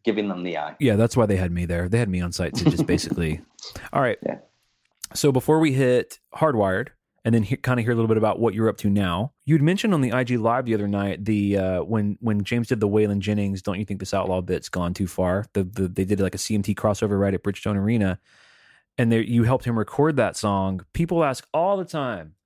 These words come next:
Speaker 2: "Don't you, don't you think James would make a great country album with maybe T-Bone Burnett or whatever?" Has there ever been any kind of studio rumblings of a Hetfield-esque Mama Said type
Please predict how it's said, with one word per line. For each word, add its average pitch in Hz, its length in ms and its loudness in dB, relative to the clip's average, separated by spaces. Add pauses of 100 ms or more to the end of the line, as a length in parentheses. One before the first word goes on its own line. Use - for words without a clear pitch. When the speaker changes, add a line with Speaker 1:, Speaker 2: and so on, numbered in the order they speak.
(880)
Speaker 2:
"Don't 139 280 0
you, 165 80 0
don't 127 340 -2
you 220 60 -2
think 196 180 -2
James 135 160 -4
would 131 80 -4
make 131 140 -4
a - 20 -12
great 107 180 -2
country - 400 -4
album 202 380 0
with 104 180 2
maybe 101 280 -2
T-Bone 131 360 -2
Burnett 110 360 -2
or 139 60 0
whatever?" 156 500 -2 (640)
Has 135 180 0
there 151 160 6
ever 170 160 2
been 175 200 0
any 147 260 0
kind 143 340 -2
of 110 340 -2
studio 170 500 0
rumblings 113 960 0 (140)
of 117 120 4
a 104 60 4
Hetfield-esque 120 1080 -2
Mama 117 360 2
Said 107 560 0
type 123 460 -4